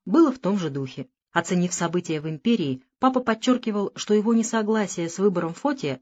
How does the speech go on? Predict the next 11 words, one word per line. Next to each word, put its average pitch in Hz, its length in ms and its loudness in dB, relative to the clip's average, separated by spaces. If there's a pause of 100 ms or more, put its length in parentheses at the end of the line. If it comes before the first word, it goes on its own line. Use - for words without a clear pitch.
продиктовано 190 680 2
не 175 180 2
человеческой 180 720 -2
мелочностью, 143 960 -2 (280)
а 240 100 2
только 330 280 2
желанием 247 460 4
сохранить 220 500 0
чистоту 196 500 -2
и 202 80 0
святость 208 680 -2